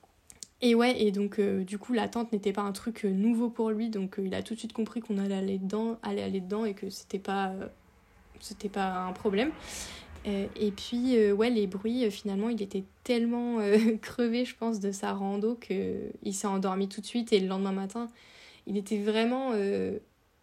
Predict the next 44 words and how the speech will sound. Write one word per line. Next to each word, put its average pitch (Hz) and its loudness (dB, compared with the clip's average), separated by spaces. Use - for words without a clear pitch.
enfin, 220 -2
on 233 -2
voyait 240 2
qu'il 240 -4
était, 196 -2
c'est - -2
pas 294 -4
un 254 0
chien 277 -4
qui 226 -2
est 196 2
très, - -2
très, 254 0
euh... 196 2
en 202 -4
général, 208 -4
très 226 -2
expressif. 247 -2
Et 214 2
là, 262 2
on 247 4
voyait 208 6
vraiment 233 2
qu'il 214 -2
était, 233 0
euh... 196 0
heureux. 233 2
Enfin, 190 -4
et 196 -2
donc, 196 -4
du 190 -8
coup, 262 -14
c'est, 180 -6
c'était 196 -12
trop - -6
chouette, 226 -4
euh, 185 -4
de... 196 -2
de 196 -4
vivre 202 -4
ça 226 -4
avec 196 -4
lui. 294 -6
Euh, 190 -4